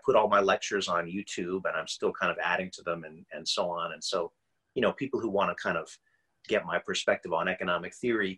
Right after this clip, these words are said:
can, can check that out. I teach the micro and macro and political economy, and, you know, I have a whole set of lectures. Um,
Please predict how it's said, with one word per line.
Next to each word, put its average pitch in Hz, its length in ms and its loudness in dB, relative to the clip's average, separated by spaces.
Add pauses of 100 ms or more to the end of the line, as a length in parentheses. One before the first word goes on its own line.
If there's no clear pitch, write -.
can, 90 300 -6 (160)
can 95 160 -4
check - 260 0
that 87 180 2
out. 98 260 6
I 87 160 2
teach 92 440 -6
the 82 340 0
micro 101 680 2
and 78 120 -10
macro 90 560 0
and 76 180 -12
political 101 360 -2
economy, 87 580 -4
and, 73 120 -10 (520)
you 101 80 -6
know, 82 60 2
I 85 80 2
have 92 160 0
a 82 40 -4
whole 85 220 -2
set 90 240 0
of 90 100 -6
lectures. 87 440 -2 (380)
Um, 82 320 0